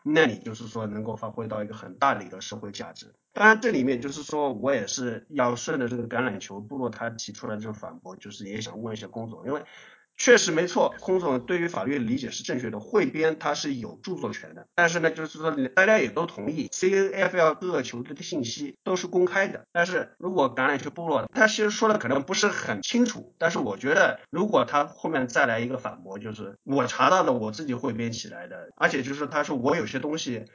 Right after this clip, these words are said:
你 China Blaze 没有，还给我加上去的，这说明就是说这个是我汇编出来的。啊，我没有抄你。那空总，你觉得如果他有提出来这么一个说法的话，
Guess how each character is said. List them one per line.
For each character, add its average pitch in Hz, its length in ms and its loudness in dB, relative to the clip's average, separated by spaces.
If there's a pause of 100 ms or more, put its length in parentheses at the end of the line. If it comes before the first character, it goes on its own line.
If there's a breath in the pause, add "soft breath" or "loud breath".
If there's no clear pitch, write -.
你 127 540 0
China 170 260 4
Blaze 160 320 0
没 143 160 2
有， 113 180 -2
还 139 220 0
给 175 140 2
我 131 180 0
加 160 180 0
上 190 200 4
去 - 160 -10
的， - 120 -16 (120)
这 185 100 -8
说 196 160 0
明 185 160 6
就 175 100 -2
是 156 200 -10
说 160 120 -2
这 156 140 -8
个 175 80 -6
是 160 140 -4
我 127 160 -8
汇 151 180 -6
编 110 220 -6
出 - 120 -16
来 76 120 -16
的。 - 160 -20 (180)
啊， 95 120 -10
我 113 180 2
没 156 80 6
有 202 140 6
抄 123 260 0
你。 110 60 -6 (220)
那 147 380 0
空 165 200 -2
总， 139 160 0
你 113 120 0
觉 120 140 -2
得 147 260 -2 (120)
如 180 160 0
果 139 100 4
他 170 220 6
有 135 100 4
提 110 180 -4
出 139 140 -6
来 175 140 4
这 151 100 -4
么 143 80 -2
一 135 80 -2
个 123 240 -2
说 135 240 -4
法 104 140 -4
的 90 100 -16
话， 98 300 -10